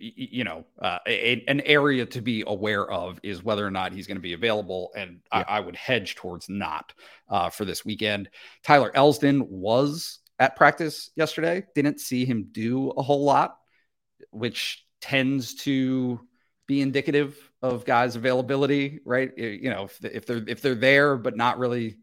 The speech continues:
Speaker 1: not really engaged, uh, very much, then, then usually you can count on, uh, you know, them being at least limited, uh, once they get the game time. So that, that was, you know, those were the, the two primary factors on that side of the ball. How about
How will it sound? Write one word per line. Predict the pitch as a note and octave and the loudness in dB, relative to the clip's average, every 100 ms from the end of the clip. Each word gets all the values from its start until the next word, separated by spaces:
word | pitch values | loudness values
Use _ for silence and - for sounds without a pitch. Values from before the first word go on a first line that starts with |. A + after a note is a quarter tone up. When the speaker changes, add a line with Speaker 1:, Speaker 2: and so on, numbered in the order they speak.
| _ _ _ _ _ _ - | _ _ _ _ _ _ -4
Speaker 1:
not | A2+ | -2
really | C3 B2 | 0 0
engaged, | A#2 A2+ A2 A2 B2 B2 - - - A2+ | -2 -4 -6 -4 -4 -6 -14 -16 -12 -8
uh, | B2+ A#2+ A#2 | -4 -2 -2
very | B2+ B2+ | 0 0
much, | C3 B2+ - - - | -2 -4 -8 -10 -6
then, | A2 G2+ G2+ F#2 _ | -6 -6 -8 -12 _
then | G#2 G2 F#2+ F#2 F#2 | -10 -10 -10 -14 -14
usually | G#2+ G#2 G#2 G2+ G2 | -10 -8 -8 -10 -14
you | G#2+ | -14
can | - | -18
count | - F#2+ G2+ | -8 -6 -6
on, | G2+ - - - _ | -10 -12 -18 -20 _
uh, | F#2+ F2 - _ - | -8 -8 -10 _ -12
you | G#2+ | -10
know, | F2+ | -2
them | A2+ A2+ | 0 0
being | A2 G2+ | -2 0
at | - B2 C#3 | 0 0 0
least | C#3+ D3 B2 - F#2 | 2 4 2 -4 -8
limited, | G2+ A2 F#2+ F2+ F2 - _ _ _ | -6 -4 -4 -6 -6 -10 _ _ _
uh, | F#2 F2+ | -4 -4
once | F#2 - | -6 -10
they | F2 | -12
get | E2 | -14
the | D#2 | -16
game | D#2+ D2+ | -20 -20
time. | - E2 D2+ _ _ | -14 -14 -14 _ _
So | - A2+ G2 - | -8 -6 -2 6
that, | B3+ B3+ | 6 8
that | A3+ F#3+ | 4 4
was, | C#3 - - | 2 -6 -14
you | D#3 - C3+ | -10 -2 0
know, | F#2+ | 2
those | C#3 B2+ | 0 0
were | |
the, | A2+ G2 - | -4 -6 -8
the | A2+ | -8
two | - C3 - _ _ _ | -2 -4 -4 _ _ _
primary | - B2 A2 G#2 G2+ | 2 2 2 -2 -2
factors | - F2+ - G2+ F2+ | -2 -4 -4 -12 -10
on | F2 | -10
that | E2 - | -10 -8
side | F2+ | -8
of | D#2 | -8
the | |
ball. | D2+ | -10
How | E2 A#2 | -2 2
about | A#2+ G#2+ | 2 0